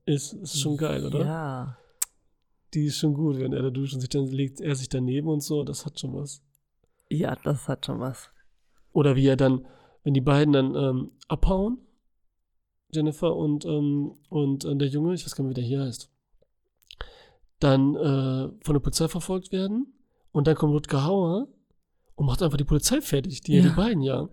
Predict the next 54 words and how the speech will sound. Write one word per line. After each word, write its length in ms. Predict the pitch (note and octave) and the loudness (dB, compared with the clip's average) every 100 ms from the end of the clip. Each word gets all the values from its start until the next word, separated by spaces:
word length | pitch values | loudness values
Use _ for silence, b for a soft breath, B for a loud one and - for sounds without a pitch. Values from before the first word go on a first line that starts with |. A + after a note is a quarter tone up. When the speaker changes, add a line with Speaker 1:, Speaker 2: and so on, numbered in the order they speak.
| B B B | B B B
Speaker 1:
Und 340 | F#3+ - D#3 | -2 -4 -6
macht 180 | C3+ - | -6 -6
die 60 | - | -6
alle 160 | G3 | -2
so 120 | E3+ | 0
platt 240 | G#3 - A3 | 4 2 2
wie 40 | |
so 80 | A3 | 2
ein 60 | G#3+ | 2
Terminator. 520 | G3+ A3+ A3 A#3+ F3+ | 2 2 4 2 2
Das 80 | C#3 | 2
ist 60 | |
nämlich 180 | F#3+ G3 | 2 2
so 80 | G3 | 4
ein 140 | F#3 | 4
Terminator, 520 | F3 F#3 F#3 G3+ G#3 C#3 | 4 4 4 4 4 2
wo 100 | D3 | 0
die 80 | D3 | 0
Polizei 340 | F3 E3 G3+ | -2 0 -2
alle 200 | G3 G3+ | 0 0
nichts 200 | G3+ G3 | 0 -2
ausrichten 520 | A3+ G#3 - F3+ - | -4 -4 -4 -4 -4
können 360 | D#3+ G3 F#3+ F#3 | 0 2 4 4
Speaker 2:
<laughs> 520 | G3+ - - - - | 4 4 0 -16 -8
Speaker 1:
und 120 | - D#3+ | -2 0
keiner 280 | F3+ F3+ | 2 2
den 160 | D#3+ E3 | 4 2
glaubt 380 | D3+ F3+ F#3+ F#3+ | 2 2 0 2
und 80 | E3 | 2
dann 160 | D#3 | 2
geht 180 | D3 C#3 | 0 0
er 80 | D#3 | 0
da 80 | C#3+ | 2
durch 240 | D#3 C#3+ | 2 2
und 80 | D3 | 2
macht 200 | D3 A#2+ | 0 0
die 40 | D#3+ | -2
alle 160 | D3 | -2
platt, 180 | - D#3 | 0 0
da 60 | C#3+ | 0
kommt 200 | - E3 | -2 0
ein 60 | |
Helikopter 640 | C3+ C#3 C3+ E3 D3+ - F3 | 2 0 0 0 0 0 0
und 120 | D#3+ | 0
so 120 | C#3+ D3 | 0 0
weiter. 80 | D#3 | 2
Das 140 | D#3+ | 2
war 60 | G3 | 0
auch 120 | E3+ | 0
ganz 200 | D3+ - - | 0 0 2
cool 80 | D3 | 4
in 40 | |
dem 120 | C#3 | 4
Remake, 460 | D3 D#3 B2+ A#2 - | 4 4 2 0 -4